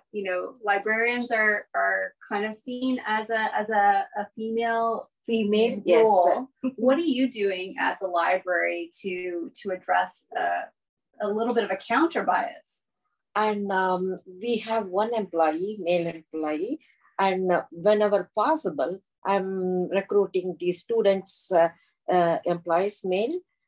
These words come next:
Speaker 2: and, uh, I like to break the bias because, uh, predominantly library, librarians are all women, and, uh, I like to break that. <laughs> And, um, so I have ra-, currently I have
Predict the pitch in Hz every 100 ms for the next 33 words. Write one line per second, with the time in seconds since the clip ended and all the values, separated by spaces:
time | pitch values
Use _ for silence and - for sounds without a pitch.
0 | - 190 180 175 170 165 - - 196 196
1 | 185 180 202 160 170 156 165 185 196 165
2 | - 185 - 180 - 190 180 208 214 233
3 | 214 185 180 170 170 175 _ _ _ 180
4 | 208 214 208 196 185 180 180 170 165 -
5 | 175 180 180 165 170 180 170 - 175 170
6 | 170 170 170 170 220 208 143 - 196 -
7 | _ 175 175 170 165 165 165 - 185 190
8 | 175 175 185 160 196 269 208 165 151 -
9 | - - - _ _ - 180 180 170 170
10 | 165 160 165 160 165 156 _ - 196 185
11 | 175 170 _ _ _ 185 180 185 175 170
12 | 175 - - 202 190 185 - 175 175 131
13 | 170 170